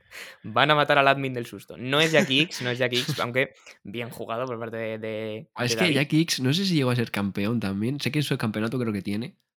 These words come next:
Speaker 1: Pues tendría que
Speaker 3: Entonces,
Speaker 1: mirarlo,
Speaker 3: no.
Speaker 1: la verdad. Ahora mismo no me acuerdo.
Speaker 2: Yo, yo creo que sí, ¿eh?
Speaker 1: Te diría que sí, pero no lo puedo jurar. Bueno, os sigo comentando. Tercera pista, ¿no? Porque
Speaker 3: Ujú.
Speaker 1: entiendo que ya después de eso, David, te has quedado un poco más frío, ¿no?
Speaker 3: No, o sea, quiero decir, pues, todavía, o sea, estoy,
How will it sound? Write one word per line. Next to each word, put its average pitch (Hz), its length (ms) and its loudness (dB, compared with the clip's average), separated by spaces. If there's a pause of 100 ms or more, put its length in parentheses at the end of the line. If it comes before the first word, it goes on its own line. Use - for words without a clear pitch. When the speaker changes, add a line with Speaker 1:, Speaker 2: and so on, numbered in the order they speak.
Speaker 1:
Pues 127 220 2
tendría 127 220 0
que 170 80 0
Speaker 3:
Entonces, 185 40 0
Speaker 1:
mirarlo, 110 220 -2
Speaker 3:
no. 110 60 -4
Speaker 1:
la 110 60 -2
verdad. 110 260 -6
Ahora 123 140 -4
mismo 147 340 -10
no 117 140 -10
me 110 80 -10
acuerdo. 127 280 0
Speaker 2:
Yo, - 60 -8
yo 135 160 0
creo 165 200 2
que 131 100 -2
sí, 110 280 -2
¿eh? 117 160 -8 (880)
Speaker 1:
Te 143 80 -2
diría 160 180 4
que 165 60 2
sí, 139 180 0
pero 117 200 -2
no 127 60 -2
lo 135 60 -4
puedo 131 140 -6
jurar. - 240 -12 (1400)
Bueno, - 240 6 (640)
os 139 140 4
sigo 170 120 2
comentando. 92 720 -2 (300)
Tercera 147 280 2
pista, 113 260 -6
¿no? 147 100 -8
Porque 120 160 -6
Speaker 3:
Ujú. 107 60 -6
Speaker 1:
entiendo 123 260 2
que 113 140 0
ya 120 100 0
después 117 300 -2
de 113 80 -4
eso, 117 340 -10
David, 117 300 -6
te 113 80 -8
has - 60 -10
quedado 98 160 -6
un 104 40 -8
poco 95 160 -6
más 101 120 -10
frío, - 220 -16
¿no? - 80 -14 (680)
Speaker 3:
No, 160 240 2
o 110 80 -4
sea, 117 120 -2 (100)
quiero 104 160 -4
decir, 110 320 -2
pues, 98 120 -6 (400)
todavía, 101 400 -6
o - 240 -20
sea, 117 120 2
estoy, 113 280 -2